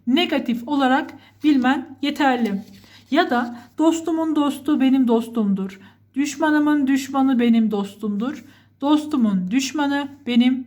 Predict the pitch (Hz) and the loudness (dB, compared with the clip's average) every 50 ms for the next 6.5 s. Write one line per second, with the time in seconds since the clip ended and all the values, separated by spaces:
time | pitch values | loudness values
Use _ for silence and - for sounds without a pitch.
0 | - - 247 233 - - 247 226 208 202 196 190 196 196 - 285 277 240 214 220 | -10 -8 -6 -6 -4 -2 0 0 2 2 0 -2 -2 -2 0 2 2 2 2 0
1 | 226 277 311 269 240 240 220 233 302 294 254 247 226 233 - - 233 233 220 208 | 0 -2 -2 -2 0 0 0 0 0 0 2 0 0 0 -2 -2 0 0 0 0
2 | 208 202 202 202 190 202 214 269 - - - - - _ - - 311 247 214 214 | 0 0 0 0 0 -2 -2 -4 -4 -6 -10 -18 -20 _ -6 -2 0 0 0 0
3 | - - 359 - - 330 262 226 214 220 196 196 202 196 - - - - - - | -2 -6 -8 -4 -2 0 0 2 2 0 0 0 -2 -4 -6 -8 -10 -12 -12 -14
4 | - - - _ _ _ _ - - _ _ _ - - _ _ _ _ _ _ | -16 -20 -20 _ _ _ _ -20 -20 _ _ _ -20 -20 _ _ _ _ _ _
5 | - - - - _ - - - - - 262 294 339 320 - 403 403 403 - 285 | -20 -20 -20 -20 _ -20 -20 -20 -10 -2 2 4 4 4 2 0 -4 -4 0 0
6 | 277 294 294 302 294 269 233 208 196 | 0 0 2 2 2 4 2 2 0